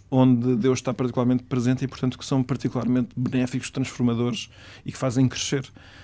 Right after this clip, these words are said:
<clears throat> Que é o caso da Eucaristia e da Confissão. São aqueles que eles, eh, só eles podem fazer. E durante dois séculos, pelo menos, <coughs>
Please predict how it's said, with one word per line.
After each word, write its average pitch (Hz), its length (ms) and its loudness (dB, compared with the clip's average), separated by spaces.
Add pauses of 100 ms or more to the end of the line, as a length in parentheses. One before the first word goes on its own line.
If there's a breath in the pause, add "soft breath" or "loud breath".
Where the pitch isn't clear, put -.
(180 loud breath)
<clears throat> 180 500 12 (480 loud breath)
Que 131 80 0
é - 20 4
o 110 60 2
caso 110 240 0
da 123 60 6
Eucaristia 120 480 2
e 120 40 8
da 113 80 4
Confissão. 113 600 0 (100)
São 104 160 -8
aqueles 104 300 -8
que 113 160 -6 (280)
eles, 113 240 -6 (380)
eh, 113 200 -10 (1040 loud breath)
só 131 240 2
eles 131 160 4
podem 113 280 -2
fazer. 107 360 -4 (640 soft breath)
E 139 200 8
durante 156 320 6
dois 175 320 6
séculos, 156 360 0
pelo 151 220 2
menos, 143 560 2 (200)
<coughs> - 120 -20